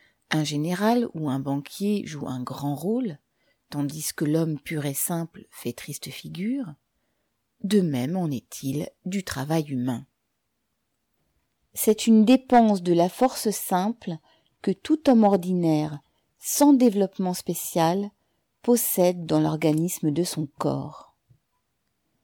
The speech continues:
Le travail simple moyen change, il est vrai, de caractère dans différents pays et suivant les époques. Mais il est toujours déterminé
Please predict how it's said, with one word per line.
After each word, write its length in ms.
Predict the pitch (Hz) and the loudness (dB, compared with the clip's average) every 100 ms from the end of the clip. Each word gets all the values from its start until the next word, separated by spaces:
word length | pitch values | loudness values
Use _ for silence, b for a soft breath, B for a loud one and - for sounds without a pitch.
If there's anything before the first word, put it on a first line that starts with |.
| _ _ _ _ _ _ 202 | _ _ _ _ _ _ 2
Le 140 | 202 | 2
travail 500 | - 214 190 190 185 | 4 4 6 6 4
simple 520 | - 220 214 214 190 | 0 0 2 0 0
moyen 520 | 175 170 160 170 190 | 0 2 2 2 -2
change, 640 | 208 - 190 196 233 240 - _ _ _ | -4 -6 -4 -2 -2 -4 -10 _ _ _
il 180 | 165 151 | 0 4
est 100 | 151 | 4
vrai, 360 | 156 170 220 - _ B B B - | 2 -2 -4 -6 _ B B B -6
de 140 | 175 175 | 0 0
caractère 800 | - 165 160 - - 208 247 233 - _ - | 2 0 0 -4 0 2 2 -2 -8 _ 0
dans 180 | 156 | 2
différents 560 | 156 160 175 175 165 156 | 2 -2 -4 -2 0 -2
pays 560 | 156 170 185 170 160 - _ B B B B | 0 0 0 -4 -10 -14 _ B B B B
et 80 | 185 | -2
suivant 400 | 180 - 185 196 | -2 -4 0 2
les 240 | 175 160 | 2 2
époques. 640 | 190 - 160 147 - - _ _ _ _ _ _ _ _ _ _ _ _ - | -2 -2 -4 -4 -8 -20 _ _ _ _ _ _ _ _ _ _ _ _ 2
Mais 220 | 220 233 | 6 6
il 160 | 233 220 | 4 2
est 180 | 220 - | 0 0
toujours 400 | 269 254 247 214 | 0 2 0 2
déterminé 840 | 240 - 247 214 202 202 196 226 | 0 2 2 2 2 0 -2 -6